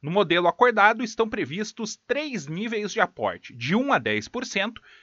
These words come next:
de onze a dezessete por cento e a partir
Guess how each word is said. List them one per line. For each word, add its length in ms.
de 160
onze 340
a 60
dezessete 680
por 160
cento 380
e 80
a 80
partir 560